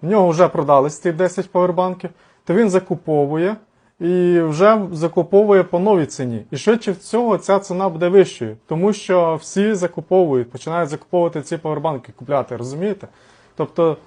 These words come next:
ціна підвищується до, е, для того складу, і склад вимушений піднімати в загальному ціну для всіх. І потім піднімає ціну роздрібний магазин. Ось і все, що потрібно розуміти.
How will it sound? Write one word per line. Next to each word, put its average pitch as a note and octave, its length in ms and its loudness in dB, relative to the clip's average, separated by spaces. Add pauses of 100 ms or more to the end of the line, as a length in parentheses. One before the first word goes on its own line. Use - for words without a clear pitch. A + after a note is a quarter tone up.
(120)
ціна F#3+ 420 2
підвищується E3 680 0
до, C3+ 380 2 (360)
е, C#3+ 180 0
для D#3+ 180 2
того D#3+ 240 0
складу, G#3+ 460 0 (380)
і D#3 120 -2
склад G#3+ 360 2
вимушений G3 500 0
піднімати E3+ 760 -2
в D#3 60 -4
загальному D#3 500 0
ціну C#3 360 -6
для C3+ 140 -2
всіх. D#3 380 -4 (420)
І D3 80 -6
потім G#3+ 400 4
піднімає F3+ 540 0
ціну F3+ 380 -2
роздрібний E3 500 0
магазин. A2+ 440 -6 (440)
Ось D#3+ 280 -4
і A3 60 0
все, F3+ 380 0
що C#3+ 220 -6
потрібно D3+ 440 -6
розуміти. D3+ 460 -8